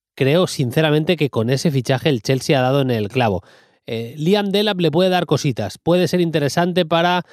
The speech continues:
eh, segundas partes, para contextos en los que el Chelsea tiene que contragolpear, eh, para quedarse balones, para pelear con centrales, todo eso lo puede hacer bien, incluso pueden jugar juntos. Pero creo que el nueve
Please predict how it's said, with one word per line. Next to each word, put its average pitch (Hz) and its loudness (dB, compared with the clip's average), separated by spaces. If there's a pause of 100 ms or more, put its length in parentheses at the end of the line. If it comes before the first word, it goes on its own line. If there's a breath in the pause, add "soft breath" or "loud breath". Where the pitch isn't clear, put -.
(280 soft breath)
eh, 127 0
segundas 160 0
partes, 185 0
para 147 0
contextos 139 0
en 151 2
los 147 0
que 151 0
el 135 -2
Chelsea 156 0
tiene 156 0
que 147 0
contragolpear, 135 0 (360 soft breath)
eh, 123 -2
para 127 0
quedarse 135 0
balones, 147 2
para 135 0
pelear 135 0
con 139 0
centrales, 147 0
todo 170 0
eso 180 0
lo 156 2
puede 151 2
hacer 135 0
bien, 143 0
incluso 151 0
pueden 196 2
jugar 160 0
juntos. 104 -2 (580 soft breath)
Pero 120 0
creo 147 0 (140)
que 127 -2
el 113 -2
nueve 147 2